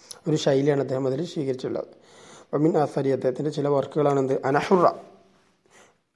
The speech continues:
അന ല അനാം, ഫി ബൈത്തിന റജുൽ, സൗജത്ത് അഹമ്മദ്, മുൻതഹൽ ഹുബ്, ബാലി, ബാഇഉൽ ഹുബ്, സ്വാനിഉൽ ഹുബ്, ദമി വ ദുമൂഇ വ ഇബ്തിസാമത്തി എന്നൊക്കെ പറയുന്ന വർക്കുകളാണ് ആര്,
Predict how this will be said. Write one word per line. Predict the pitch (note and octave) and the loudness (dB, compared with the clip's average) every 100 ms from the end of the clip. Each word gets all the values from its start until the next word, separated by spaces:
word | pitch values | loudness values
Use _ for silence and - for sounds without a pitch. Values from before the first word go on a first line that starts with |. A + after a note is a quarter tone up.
| - | -10
അന | D3 E3+ - | -6 -6 -4
ല | D#3+ F3 | 2 4
അനാം, | E3+ B2+ - - - - | 4 2 -2 -8 -20 -10
ഫി | - D3 | -4 0
ബൈത്തിന | C#3+ C#3 D3 D3+ | 2 2 2 2
റജുൽ, | D#3 D3 C3 A#2+ - C3 | 2 0 -2 -4 -6 -4
സൗജത്ത് | C#3 C3+ C#3+ E3 | 0 0 0 2
അഹമ്മദ്, | B2+ E3+ C#3 C3+ | 2 0 -6 -6
മുൻതഹൽ | - C3+ B2 D3+ C#3 | -6 -6 -2 -2 2
ഹുബ്, | E3 D#3+ - - D3 | 0 0 -8 -12 0
ബാലി, | C3+ C3+ C3+ C#3 C#3+ D#3 - | 2 4 4 4 2 -2 -4
ബാഇഉൽ | C#3+ C#3+ - D#3 D3 | 2 4 4 2 0
ഹുബ്, | D#3 C#3+ B4 - - - - - | -2 -4 -10 -12 -20 -20 -20 -18
സ്വാനിഉൽ | - D#3+ D3 D#3 D3 | 0 4 6 6 2
ഹുബ്, | - C#3+ - - - _ _ _ _ _ _ _ _ _ - _ _ _ - | 0 -4 -6 -16 -20 _ _ _ _ _ _ _ _ _ -20 _ _ _ -12
ദമി | A3 C#3+ D#3+ E3+ | -4 4 6 6
വ | E3+ | 6
ദുമൂഇ | D#3+ D#3 D#3+ E3 E3+ | 6 4 2 2 2
വ | D#3 | 2
ഇബ്തിസാമത്തി | C#3+ D#3+ C#3 C#3+ C#3 C#3 F3 - | 0 -4 -2 0 0 0 -2 -2
എന്നൊക്കെ | E3 D3 D3 D3 | -4 -4 -4 -4
പറയുന്ന | C#3+ C#3+ D3 D#3 C4+ - - - _ _ _ - - | -2 -2 -2 -2 -2 -4 -18 -20 _ _ _ -20 -10
വർക്കുകളാണ് | B2+ B2+ - D3 C3 B2+ | -6 -6 -4 -2 0 0
ആര്, | B2 | 0